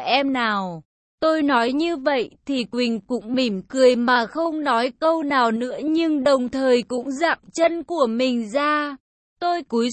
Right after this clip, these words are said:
xuống hôn chậm chậm lên cái mu lồn, rồi như thường lệ mút nhẹ nhàng chậm chậm lấy những sợi lông đen mượt,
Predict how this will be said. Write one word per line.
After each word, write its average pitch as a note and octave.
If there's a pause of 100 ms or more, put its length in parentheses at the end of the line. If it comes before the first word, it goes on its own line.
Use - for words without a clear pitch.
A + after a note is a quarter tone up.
xuống A#3+
hôn D#4
chậm A#3
chậm A#3+
lên D#4
cái B3+
mu D4+
lồn, G#3+
rồi A#3+
như C#4+
thường C#4
lệ B3
mút B3
nhẹ C#4+
nhàng A#3+
chậm G#3
chậm A#3
lấy A#3
những B3+
sợi D4+
lông D4
đen D4+
mượt, C#4